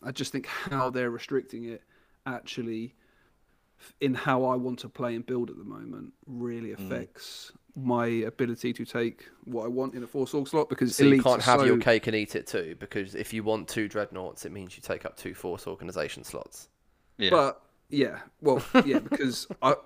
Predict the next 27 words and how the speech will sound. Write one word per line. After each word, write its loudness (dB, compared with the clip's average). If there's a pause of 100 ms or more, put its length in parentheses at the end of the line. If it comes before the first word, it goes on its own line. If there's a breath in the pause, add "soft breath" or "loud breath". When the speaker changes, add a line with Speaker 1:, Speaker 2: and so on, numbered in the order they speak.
(160)
Speaker 1:
I 4
wanna 4
run 0
Thalax, -6
and -8
I -4
wanna -4
run -4
an -4
Apothecary, -8
and -8
I -6
wanna -6
run -6
a -8
Tech -8
Marine, -12 (580 soft breath)
but -18 (520 soft breath)
'cause 0
they -4
take -6
up -6
slots, -6
I -12
Speaker 3:
Yeah. -8
Speaker 1:
physically -8
can't. -6